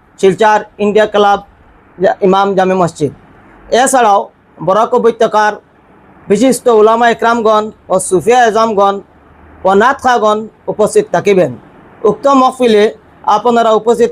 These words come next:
থাকিয়া মাহফিলকে সাফল্যমণ্ডিত করে তোলার জন্য অনুরোধ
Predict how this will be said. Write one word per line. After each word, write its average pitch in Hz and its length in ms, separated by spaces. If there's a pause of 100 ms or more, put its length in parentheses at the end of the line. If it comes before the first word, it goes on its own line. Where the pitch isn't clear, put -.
থাকিয়া 196 340 (520)
মাহফিলকে 220 560 (540)
সাফল্যমণ্ডিত 226 800 (100)
করে 208 180 (200)
তোলার 208 300
জন্য 185 240 (400)
অনুরোধ 190 340